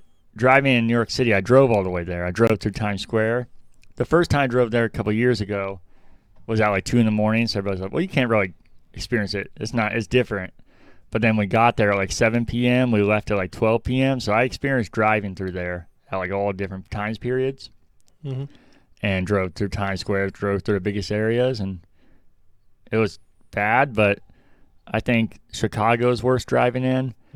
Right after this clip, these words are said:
Speaker 2: Oh, no way.
Speaker 1: I
Speaker 2: You're also in a pandemic.
Speaker 1: Yeah, but
Speaker 2: So it's different.
Speaker 1: there's a lot of people there.
Speaker 2: Yeah, but you, it's l-, still less than normal.
Speaker 1: I don't know.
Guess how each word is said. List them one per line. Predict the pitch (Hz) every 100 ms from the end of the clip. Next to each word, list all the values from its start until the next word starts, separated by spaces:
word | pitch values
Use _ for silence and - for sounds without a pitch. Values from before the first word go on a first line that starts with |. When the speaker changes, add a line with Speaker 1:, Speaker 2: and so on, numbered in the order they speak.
| 110
Speaker 2:
Oh, | 101 98
no | 98 98
way. | 98 98 98 101 - _ -
Speaker 1:
I | 104 101
Speaker 2:
You're | 180
also | 202 196
in | 135
a | 123
pandemic. | - 120 117 135 - - _ - _ - _ _
Speaker 1:
Yeah, | - 117 107 101
but | 104 107 -
Speaker 2:
So | -
it's | 107
different. | - - - - _ _ -
Speaker 1:
there's | 107 101
a | 98
lot | 95 92
of |
people | - 95 -
there. | 101 107 107 - - - -
Speaker 2:
Yeah, | 120
but | 90
you, | 90
it's | - 98 - 98
l-, | 98
still | - - 90
less | 98 95 - -
than | - 98
normal. | 101 71 - - - - _ - - _ - - - _ - - -
Speaker 1:
I | - 104
don't | 107
know. | 107 104 101